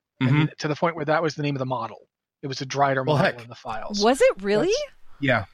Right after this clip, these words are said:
Speaker 1: That was the name
Speaker 3: Oh.
Speaker 1: of the model when they were first looked up. They're Driders. It's literally D and D Driders brought into WoW because Night Elves are Drow.
Speaker 2: Yeah,
Speaker 1: And
Speaker 2: and
Speaker 1: the Nightborn, the Nightborn are even more Drow than Night Elves. <laughs> They're
Speaker 2: Yeah,
Speaker 1: just,
Speaker 2: m-
Speaker 1: it's a Drow reference. That's,
Speaker 2: Ra-,
Speaker 1: that's
Speaker 2: Ra-,
Speaker 1: what it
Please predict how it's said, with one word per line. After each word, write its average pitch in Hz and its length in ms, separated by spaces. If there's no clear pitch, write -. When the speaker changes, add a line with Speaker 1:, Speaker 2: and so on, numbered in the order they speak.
Speaker 1:
That 277 260
was 415 140
the 294 100
name 165 140
Speaker 3:
Oh. 151 40
Speaker 1:
of 147 40
the 147 80
model 147 280
when 143 120
they 143 80
were 139 100
first - 260
looked 143 180
up. 120 140
They're 120 140
Driders. 120 520
It's - 460
literally 151 760
D 143 180
and 139 80
D 139 160
Driders 120 640
brought 117 220
into 117 160
WoW 113 300
because 151 440
Night 147 200
Elves 151 380
are 147 120
Drow. 120 380
Speaker 2:
Yeah, 151 160
Speaker 1:
And 147 200
Speaker 2:
and 143 140
Speaker 1:
the 160 40
Nightborn, 160 440
the 156 80
Nightborn 160 640
are 139 140
even 156 260
more 160 220
Drow 131 540
than 151 180
Night 151 240
Elves. - 560
<laughs> - 20
They're 165 140
Speaker 2:
Yeah, 160 80
Speaker 1:
just, 127 120
Speaker 2:
m- 131 100
Speaker 1:
it's 156 240
a 156 40
Drow 139 300
reference. - 580
That's, - 200
Speaker 2:
Ra-, 143 80
Speaker 1:
that's 131 120
Speaker 2:
Ra-, 143 120
Speaker 1:
what 120 80
it - 60